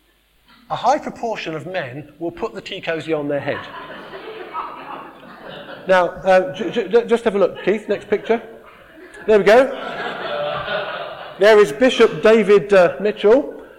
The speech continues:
um, with the tea cosy on his head. And in fact, Billy Connolly is known to have said, uh, "Never trust a man who, if left on his own in a room without a, with, with a, with a tea cosy, doesn't put it on his head."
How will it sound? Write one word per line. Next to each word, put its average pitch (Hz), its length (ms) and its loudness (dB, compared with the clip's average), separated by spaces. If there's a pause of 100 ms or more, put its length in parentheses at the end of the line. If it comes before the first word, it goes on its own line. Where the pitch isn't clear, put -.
(180)
um, 175 580 4
with 185 180 4
the 175 80 0
tea 220 220 -2
cosy 160 380 0
on 151 120 -2
his 139 180 -6
head. 131 280 -8 (320)
And 185 100 0
in 208 100 4
fact, 269 260 2
Billy 277 200 4
Connolly 165 680 2
is 147 100 -8
known 180 260 0
to 175 100 -2
have 160 120 -6
said, 139 420 -6 (440)
uh, 170 180 0
"Never 277 400 4
trust 262 400 0
a 214 60 6
man 170 720 -2
who, 214 280 2
if 165 160 -2
left 247 320 0
on 220 80 0
his 202 160 -2
own 151 440 4
in 175 120 0
a 170 60 2
room 160 340 2
without 165 340 0
a, 147 120 -2
with, 160 220 -2
with 165 180 0
a, 165 60 0
with 165 180 0
a 160 60 0
tea 190 200 -8
cosy, 135 300 -4
doesn't 170 320 0
put 151 160 -6
it 151 80 -4
on 139 100 -12
his 131 140 -8
head." - 260 -14